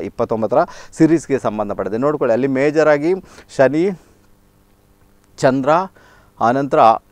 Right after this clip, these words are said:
ಶುಕ್ರ, ಶನಿ, ಚಂದ್ರ, ಶುಕ್ರ ಮೇಜರಾಗಿ ಕೆಲಸ ಮಾಡ್ತಾರೆ. ಅಲ್ಲಿ ಚಂದ್ರ ಮತ್ತು ಶುಕ್ರ ಅವರು ನಾಲ್ಕನೇ ಮನೆ ಅಧಿಪತಿಗಳು,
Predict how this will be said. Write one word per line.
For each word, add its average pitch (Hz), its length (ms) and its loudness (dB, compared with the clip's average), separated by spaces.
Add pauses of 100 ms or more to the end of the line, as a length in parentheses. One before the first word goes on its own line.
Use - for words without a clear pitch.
(160)
ಶುಕ್ರ, 143 280 0 (440)
ಶನಿ, 147 240 0 (160)
ಚಂದ್ರ, 139 260 0 (100)
ಶುಕ್ರ 123 200 -6 (260)
ಮೇಜರಾಗಿ 147 500 2
ಕೆಲಸ 120 140 -4 (100)
ಮಾಡ್ತಾರೆ. 98 280 -6 (340)
ಅಲ್ಲಿ 165 220 6 (1120)
ಚಂದ್ರ 165 360 2
ಮತ್ತು 170 220 -2 (100)
ಶುಕ್ರ 160 240 0 (1300)
ಅವರು 151 180 4 (140)
ನಾಲ್ಕನೇ 151 400 2
ಮನೆ 165 120 0 (100)
ಅಧಿಪತಿಗಳು, 131 500 -2